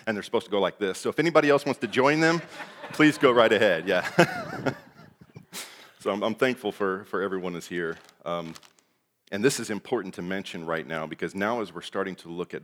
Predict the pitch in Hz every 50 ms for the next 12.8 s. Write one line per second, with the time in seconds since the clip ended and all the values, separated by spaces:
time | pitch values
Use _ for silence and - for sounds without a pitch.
0 | 80 - 85 87 - - - 90 - - - 107 95 85 - 87 90 85 _ _
1 | - - - _ _ - 92 - - 98 95 95 67 87 92 90 87 78 90 87
2 | 85 80 92 90 80 82 80 82 - _ _ _ _ _ - 76 76 71 - _
3 | - 98 87 85 85 82 _ _ _ _ _ _ _ _ _ _ _ _ _ -
4 | 85 85 78 - - 101 92 87 82 98 95 - - - - 95 90 85 87 85
5 | - - 92 87 85 85 82 87 87 _ _ _ _ _ _ _ - 82 78 80
6 | - 85 85 87 87 78 82 85 82 80 - - 90 80 85 82 80 80 80 _
7 | _ _ _ _ _ _ _ _ _ _ 92 92 90 87 90 - 95 107 104 98
8 | - - 165 147 - - 127 117 107 98 107 117 113 104 98 - - 120 110 104
9 | 107 104 95 92 - - - 98 92 - - 95 92 - - 117 107 101 - -
10 | - - 127 135 135 110 117 110 95 - - 120 113 104 95 104 101 98 92 85
11 | - 113 107 - 127 - - - 110 107 98 - 95 104 107 101 95 95 90 -
12 | - 101 92 85 85 82 - 101 101 104 95 - - - - _